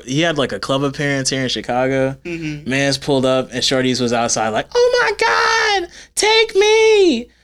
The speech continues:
Speaker 1: put me in your house, don't let me leave." And it's just like, bro, like,
Speaker 2: Yikes.
Speaker 1: yeah,
Speaker 2: Yeah,
Speaker 1: like,
Speaker 2: you know,
Speaker 1: they're, they're,
Speaker 2: that
Speaker 1: they're
Speaker 2: is
Speaker 1: Yeah.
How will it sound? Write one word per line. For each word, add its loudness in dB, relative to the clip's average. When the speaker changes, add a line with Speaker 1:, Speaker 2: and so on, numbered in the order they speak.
Speaker 1:
put 2
me 4
in 6
your 2
house, 0
don't 2
let 2
me 4
leave." 4
And -8
it's -6
just -6
like, -8
bro, -18
like, -20
Speaker 2:
Yikes. -14
Speaker 1:
yeah, -8
Speaker 2:
Yeah, -4
Speaker 1:
like, -14
Speaker 2:
you -8
know, 0
Speaker 1:
they're, -2
they're, -6
Speaker 2:
that 2
Speaker 1:
they're 0
Speaker 2:
is -12
Speaker 1:
Yeah. -6